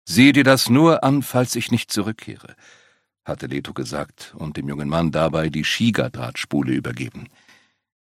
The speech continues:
"Ich hoffe, du musst es nie. Du weißt, warum ich das tue, warum ich ein solches Risiko eingehe."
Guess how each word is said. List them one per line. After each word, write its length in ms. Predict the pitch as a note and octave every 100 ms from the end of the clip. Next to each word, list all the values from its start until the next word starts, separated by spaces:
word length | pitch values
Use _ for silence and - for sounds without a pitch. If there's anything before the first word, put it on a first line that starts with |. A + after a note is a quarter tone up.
| _ - -
"Ich 180 | B2
hoffe, 220 | A2+ G#2+ G#2+
du 100 | G2+
musst 280 | G#2 -
es 180 | F#2+ -
nie. 180 | F2 D2+ - - _ _ _ _ _ - - -
Du 160 | A#2+
weißt, 320 | A2+ A#2+ A#2 -
warum 240 | D#2 D#2
ich 80 | -
das 160 | D2
tue, 320 | - D#2+ F#2 - -
warum 260 | F2 F#2+
ich 120 | F#2
ein 120 | F2 E2
solches 440 | F2 F2 F#2 -
Risiko 400 | F#2 E2+ - F#2
eingehe." 420 | F2+ F2+ F2+ F#2+